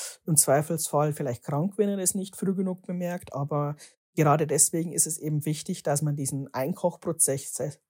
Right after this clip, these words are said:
also diesen Einkochprozess an sich nicht stört. Und ja, es ist auch sehr, sehr wichtig, dass ihr einfach darauf achtet, ähm, die ausreichende Temperatur zu haben. Also es,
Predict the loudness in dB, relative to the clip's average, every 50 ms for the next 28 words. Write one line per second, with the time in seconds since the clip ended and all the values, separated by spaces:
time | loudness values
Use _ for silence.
0 | _ -8 -6 -6 -6 -6 -6 -6 -6 -4 0 0 0 2 0 -2 -4 -2 -4 -2
1 | 2 2 2 4 2 0 0 -2 -2 -2 -2 -2 -4 -4 -8 _ -20 -20 _ _
2 | 2 2 2 2 0 -4 -4 -4 -6 -6 -8 -10 _ _ _ _ _ _ _ -20
3 | -20 -20 -20 _ _ _ _ _ _ _ _ -2 0 0 2 2 0 0 -2 -4
4 | -4 -4 -4 -4 -4 -6 _ _ _ _ _ _ _ _ _ _ _ _ _ _
5 | _ _ _ _ _ _ _ _ _ _ _ _ -4 0 2 4 4 4 2 2
6 | 0 -2 0 0 0 0 0 0 0 2 2 2 2 2 0 0 -2 -4 -6 -8
7 | -10 -8 -4 -2 -2 0 -2 -2 -2 -2 -2 -2 -2 -2 -2 -4 -4 -4 -8 -8
8 | -8 -6 -4 -4 -4 -4 -6 -12 -20 -20 -20 _ _ _ _ 0 2 2 2 2
9 | 2 0 -2 -2 -4 -2 0 2 2 2 2 0 -2 -4 -4 -4 -4 -6 -6 -4
10 | -4 -4 -4 -2 -4 -4 -4 -6 -6 -6 -4 0 0 2 2 0 0 0 -2 -2
11 | -2 -6 -6 -6 -6 -6 -6 -8 -8 -6 -6 -4 -4 -2 -2 -2